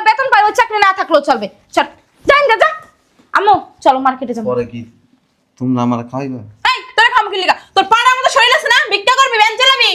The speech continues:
Speaker 3: রিক্সা চালাবি?
Speaker 2: আম্মা, এগুলো অফিসের টাকা।
Speaker 3: দে, আমার কাছে দে তো, ব্যাগ আনছি, ব্যাগে করে লইতাছি।
Speaker 2: এরকম করে না।
Speaker 3: হ্যাঁ।
Speaker 2: টাকাটা দাও।
Speaker 3: এই দিবি না?
Speaker 2: আম্মা, অফিসের টাকা।
Speaker 3: গায়ে হাত তুলবো কিন্তু জামাই।
Speaker 2: আমার চাকরি ছিল যে।
Speaker 3: জাগা তো চাকরি। আগে ঈদের শপিং, তারপর চাকরি।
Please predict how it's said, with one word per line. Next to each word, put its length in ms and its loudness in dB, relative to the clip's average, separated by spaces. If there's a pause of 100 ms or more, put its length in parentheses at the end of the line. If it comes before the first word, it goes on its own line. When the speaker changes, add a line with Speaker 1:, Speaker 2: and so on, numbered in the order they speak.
(140)
Speaker 3:
রিক্সা 220 4
চালাবি? 300 0 (260)
Speaker 2:
আম্মা, 240 -8
এগুলো 280 -10
অফিসের 360 -12
টাকা। 160 -10 (120)
Speaker 3:
দে, 80 0 (120)
আমার 140 0
কাছে 180 -10
দে 120 -6
তো, 40 0 (240)
ব্যাগ 160 2
আনছি, 200 -8
ব্যাগে 180 -2
করে 160 0
লইতাছি। 260 -4 (100)
Speaker 2:
এরকম 300 -2
করে 120 2
না। 100 4
Speaker 3:
হ্যাঁ। 200 0 (1080)
Speaker 2:
টাকাটা 300 -12
দাও। 100 -20 (140)
Speaker 3:
এই 80 0
দিবি 200 -2
না? 60 0 (520)
Speaker 2:
আম্মা, 240 -2 (1500)
অফিসের 400 -8
টাকা। 160 -10 (320)
Speaker 3:
গায়ে 120 2
হাত 140 -4
তুলবো 200 2
কিন্তু 200 2
জামাই। 240 2 (220)
Speaker 2:
আমার 220 -10
চাকরি 280 -10
ছিল 200 -6
যে। 140 -4
Speaker 3:
জাগা 240 0
তো 120 -2
চাকরি। 240 -6 (580)
আগে 240 -2 (120)
ঈদের 260 2
শপিং, 360 0 (200)
তারপর 280 2 (100)
চাকরি। 280 -2